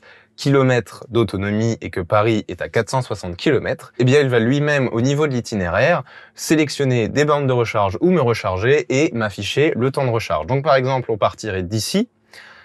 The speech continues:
on arriverait, il est actuellement quatorze heures vingt-cinq, on arriverait à quinze heures cinquante-deux à Metz, France, avec sept pour cent de batterie, donc bon, c'est un peu peu. On rechargerait pendant quarante minutes.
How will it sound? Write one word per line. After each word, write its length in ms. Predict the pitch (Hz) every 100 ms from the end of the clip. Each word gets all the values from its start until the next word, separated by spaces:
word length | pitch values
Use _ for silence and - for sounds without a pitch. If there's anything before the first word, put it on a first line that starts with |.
| _ -
on 140 | 147
arriverait, 720 | 147 147 135 139 143 135 - _ -
il 140 | 110
est 20 | 107
actuellement 380 | 101 110 107
quatorze 340 | 98 107 101 95
heures 80 | 87
vingt-cinq, 500 | 127 143 202 202 -
on 120 | 120
arriverait 400 | 110 113 113 113
à 120 | 98
quinze 360 | - 170 156 135
heures 200 | 135 117
cinquante-deux 640 | 131 127 123 117 113 104
à 100 | -
Metz, 500 | 87 98 98 - - _ _
France, 540 | - - 107 107 165 -
avec 220 | 92 92
sept 260 | - 180
pour 200 | - 147
cent 160 | - 117
de 80 | 101
batterie, 440 | 98 - 165 190
donc 200 | 123 82
bon, 200 | 82 90
c'est 140 | 87 -
un 80 |
peu 140 | 85 90
peu. 320 | - 160 202 - - - _ -
On 280 | 135 120 117
rechargerait 560 | 147 175 151 147 151
pendant 240 | 123 101 98
quarante 400 | - 170 135 123
minutes. 420 | 117 170 233 -